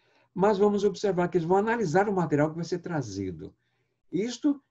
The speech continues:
já é um processo de uma relativa maturidade, porque uma dessas sondas enviadas a, a, a fazer uma pesquisa em outros planetas, no passado, quando retornou ao nosso planeta, retornou em órbita da Terra,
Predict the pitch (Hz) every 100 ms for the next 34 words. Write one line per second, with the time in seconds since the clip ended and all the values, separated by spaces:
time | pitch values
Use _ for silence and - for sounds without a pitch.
0 | - 135 147 147 139 127 113 - 117 123
1 | 117 107 113 107 107 98 98 185 147 98
2 | 98 131 165 214 226 104 - _ _ _
3 | _ _ _ _ 151 147 226 269 165 143
4 | 139 - - 123 131 120 113 110 101 113
5 | 117 101 - _ _ - 104 95 95 -
6 | 101 101 95 104 101 - _ _ - 127
7 | 127 120 120 113 - 196 175 120 117 -
8 | - 120 131 240 277 104 - _ _ _
9 | _ _ _ _ _ - 135 139 143 214
10 | 226 185 127 156 170 214 247 226 175 131
11 | 120 117 127 135 - _ _ - 107 110
12 | 110 113 127 127 143 208 - - 98 -
13 | 98 95 98 98 _ _ _ - 113 131
14 | 160 143 110 110 113 - 156 196 220